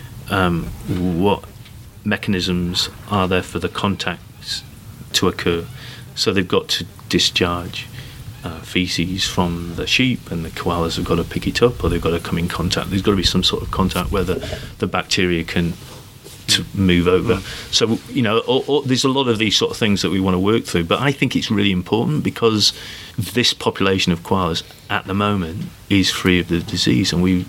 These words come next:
Speaker 1: should do everything we possibly c-, can to keep it like that, free of disease of chlamydia.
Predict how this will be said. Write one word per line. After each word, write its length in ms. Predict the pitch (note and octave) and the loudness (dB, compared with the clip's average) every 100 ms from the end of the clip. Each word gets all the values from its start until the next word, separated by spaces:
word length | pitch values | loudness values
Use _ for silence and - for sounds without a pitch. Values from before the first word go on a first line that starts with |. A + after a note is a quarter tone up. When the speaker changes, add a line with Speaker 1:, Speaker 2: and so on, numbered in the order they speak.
| - | -4
Speaker 1:
should 240 | - G2 F2 | 0 0 2
do 100 | F#2+ | 2
everything 460 | A2+ A#2 A2 G2 | 2 2 2 2
we 100 | F2+ | 2
possibly 360 | - F2 - F2+ | 0 -2 -2 -2
c-, 180 | - - - | -4 -8 -6
can 320 | - F#2 F#2+ | -2 0 0
to 180 | D2+ - - - - | -2 -4 -6 -12 -2
keep 240 | D#3+ E3 | 0 2
it 80 | - | 0
like 200 | F2+ - | -2 -4
that, 120 | E2+ | -8
free 560 | - - - - B2 G#2 | -8 -10 -6 -2 2 2
of 140 | F#2 | 2
disease 380 | F2+ F#2 G2+ F#2 | 0 2 2 0
of 100 | F2+ | -2
chlamydia. 440 | - F#2+ F2 E2 | 0 0 2 0